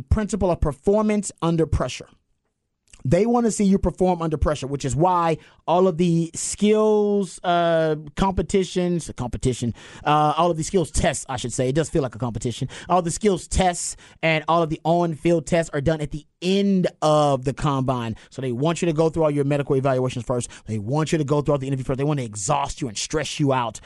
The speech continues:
And they want you exhausted by the time you do those drills. And they wanna see you perform under pressure. They wanna see how you're gonna perform, uh, under the, um, hostile conditions of the, the combine, away from, you know, your comfort zone of being home or,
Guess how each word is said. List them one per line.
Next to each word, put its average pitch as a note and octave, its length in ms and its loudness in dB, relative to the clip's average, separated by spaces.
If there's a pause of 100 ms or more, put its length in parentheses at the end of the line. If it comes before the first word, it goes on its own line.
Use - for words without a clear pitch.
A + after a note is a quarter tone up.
(140)
And A#2+ 80 -6
they D3 40 2
want D#3 220 -2
you C3 80 -4
exhausted C3+ 680 -2
by C#3 80 0
the C3+ 80 -2
time C3+ 280 0
you C3+ 60 -2
do C3+ 140 2
those C3 200 0
drills. D#3+ 360 0 (160)
And C#3 100 -4
they G3 60 4
wanna G3+ 160 0
see F#3+ 100 -2
you F3+ 60 0
perform F3 340 0
under F#3+ 140 0
pressure. A#3+ 320 -2 (460)
They - 60 -4
wanna C#3+ 120 0
see D#3+ 220 2
how D#3 120 4
you're D#3+ 160 2
gonna D#3 120 0
perform, D#3 420 0 (340)
uh, C#3+ 380 0
under E3+ 300 2
the, D#3+ 600 2
um, C3+ 580 -2
hostile F#3+ 880 2
conditions F3 720 0
of D#3 520 2
the, C3+ 280 0
the A#2+ 140 -6
combine, E3+ 640 0 (240)
away E3 540 2
from, D#3 640 -2
you D3 160 -2
know, B2+ 120 0
your C3 220 0
comfort E3+ 600 0
zone E3 400 0
of C3+ 100 -2
being B2+ 200 -2
home E3+ 460 0
or, C3+ 300 0